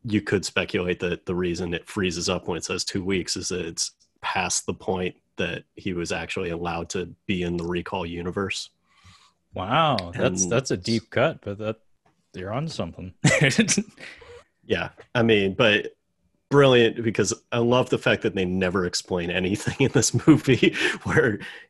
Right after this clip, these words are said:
Speaker 1: you know, he reveals himself from the costume, you know, people go to try to attack him, but he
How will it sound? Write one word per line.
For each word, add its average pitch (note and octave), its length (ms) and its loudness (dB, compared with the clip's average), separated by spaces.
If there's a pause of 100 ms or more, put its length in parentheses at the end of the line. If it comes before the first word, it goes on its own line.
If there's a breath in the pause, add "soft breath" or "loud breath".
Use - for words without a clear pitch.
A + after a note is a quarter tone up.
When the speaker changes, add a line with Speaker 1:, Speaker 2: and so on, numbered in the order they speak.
Speaker 1:
you A#2+ 100 2
know, G#2+ 140 4
he A#2 120 0
reveals G#2+ 500 2
himself G#2 420 0
from G2 220 -2
the F#2 80 -4
costume, F2+ 840 -6
you G#2 140 -8
know, F2+ 240 -4
people G2+ 320 -4
go F#2 200 0
to F2+ 120 -4
try F#2 240 -4
to F2 120 -8
attack F#2 380 -6
him, F2+ 100 -8
but F#2+ 240 -4
he G2 160 -10